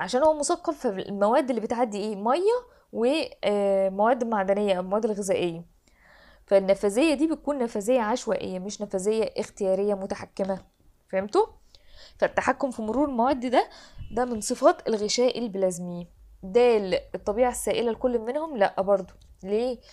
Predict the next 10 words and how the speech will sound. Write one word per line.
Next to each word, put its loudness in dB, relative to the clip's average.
الجدار -2
الخلوي 0
ليه -4
طبيعه -2
صلبه 0
نتيجه -8
ان -8
الياف -4
السلوز -6
بتديله -6